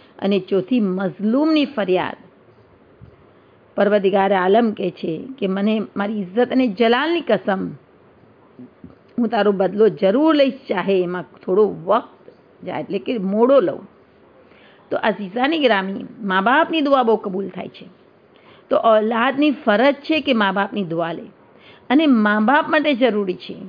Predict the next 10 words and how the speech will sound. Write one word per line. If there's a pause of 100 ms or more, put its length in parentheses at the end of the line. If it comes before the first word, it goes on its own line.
(120)
પોતાની
ઔલાદ
માટે
હંમેશા
દુઆ (120)
કરે. (840)
ખાસ (120)
કરીને (500)
સૈફે
કામેલાની